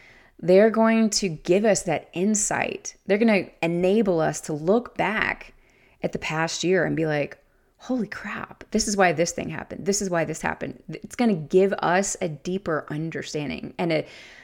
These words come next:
a deeper perspective, right? This is what the Akasha said. "You have become a being of substance along the way. You have come into greater relationship with yourself, greater harmony with the world around you,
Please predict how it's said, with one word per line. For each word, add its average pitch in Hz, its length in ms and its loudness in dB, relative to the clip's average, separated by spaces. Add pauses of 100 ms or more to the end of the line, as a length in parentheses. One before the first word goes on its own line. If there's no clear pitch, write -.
(600)
a 156 80 -4
deeper 202 300 0
perspective, - 1120 -8
right? 208 380 -2 (1040)
This 180 160 -4
is 165 100 -4
what 170 140 2
the - 80 -4
Akasha 147 380 -2
said. 151 300 -4 (420)
"You 226 520 4 (100)
have 175 220 -2
become 160 760 -2
a 165 100 -2
being 160 600 -4
of - 140 -14
substance - 1080 -4
along 160 460 2
the 151 100 2
way. 143 440 -2 (440)
You 190 140 6
have 185 200 2
come 190 220 2
into 185 240 0
greater 165 460 2
relationship 160 560 -2
with 147 100 -8
yourself, 143 580 -8 (400)
greater 185 380 10
harmony 170 380 0
with 160 120 -2
the 156 100 -2
world 156 440 0
around 160 560 -2
you, 165 180 -4